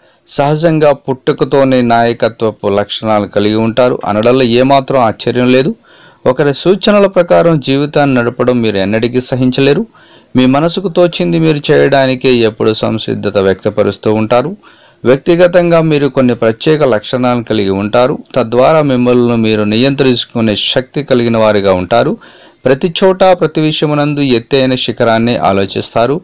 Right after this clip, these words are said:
తద్వారా మీ ఆలోచనలు ఎంతో ఉన్నతమైనవిగా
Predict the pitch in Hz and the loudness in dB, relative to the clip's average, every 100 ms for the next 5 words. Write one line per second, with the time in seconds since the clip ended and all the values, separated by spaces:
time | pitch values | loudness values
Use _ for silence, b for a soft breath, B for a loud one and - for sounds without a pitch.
0 | b b b - 147 123 135 165 160 135 | b b b -2 0 4 4 4 0 2
1 | 120 120 131 127 123 101 95 101 101 113 | 2 2 0 0 -2 0 -2 -2 0 0
2 | 95 92 98 95 95 95 92 95 120 214 | 0 -2 -2 -2 -2 -2 -2 0 0 0